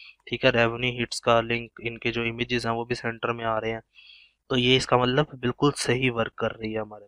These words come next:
पास, ठीक है, बिल्कुल प्यारी सी पोस्ट जो है हमने क्रिएट कर लिया।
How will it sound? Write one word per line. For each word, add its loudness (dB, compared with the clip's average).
पास, -18
ठीक -6
है, 0
बिल्कुल -2
प्यारी 4
सी -8
पोस्ट -10
जो -6
है -6
हमने -4
क्रिएट 2
कर 0
लिया। -6